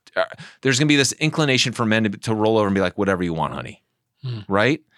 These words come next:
Speaker 1: And so what do you see over and over again? But what you really, when you talk to most women today, what they want is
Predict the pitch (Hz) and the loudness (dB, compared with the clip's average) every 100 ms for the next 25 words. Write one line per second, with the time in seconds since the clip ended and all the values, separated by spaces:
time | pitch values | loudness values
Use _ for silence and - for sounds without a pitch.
0 | - - - 123 151 156 185 190 - - | -20 -14 -4 2 4 4 4 4 2 2
1 | 190 101 123 131 135 135 123 104 101 120 | 2 2 2 2 2 2 2 2 2 0
2 | 147 156 156 131 147 185 156 127 123 - | -2 0 -2 2 2 2 2 0 0 -2
3 | 156 - - 127 117 107 120 113 - _ | -2 -2 0 2 2 0 0 0 -8 _
4 | _ _ 95 110 175 135 90 92 104 95 | _ _ -6 0 2 4 2 0 0 0
5 | 98 127 117 107 113 151 135 | 0 0 0 2 0 0 -4